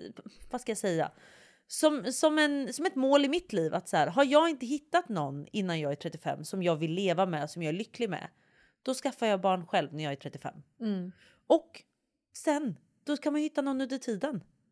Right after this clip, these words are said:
Speaker 2: Ja.
Speaker 1: Och det är ingen som säger att du inte kan skaffa en partner när du väl har barn.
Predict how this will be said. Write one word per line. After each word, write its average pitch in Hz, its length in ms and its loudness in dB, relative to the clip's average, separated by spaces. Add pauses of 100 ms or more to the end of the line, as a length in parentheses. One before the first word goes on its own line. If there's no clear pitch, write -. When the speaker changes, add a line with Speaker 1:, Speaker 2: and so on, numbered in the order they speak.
Speaker 2:
Ja. 190 280 -2 (240)
Speaker 1:
Och 302 120 -2
det 294 60 2
är 320 80 4
ingen 330 200 0
som 277 120 -2
säger 262 200 4
att 240 80 0
du 254 80 -6
inte 254 220 -6
kan 208 200 -4
skaffa - 320 -4
en 208 60 -4
partner 196 300 -2
när 196 80 -2
du 196 60 -2
väl 185 160 0
har 175 60 -2
barn. 170 380 -4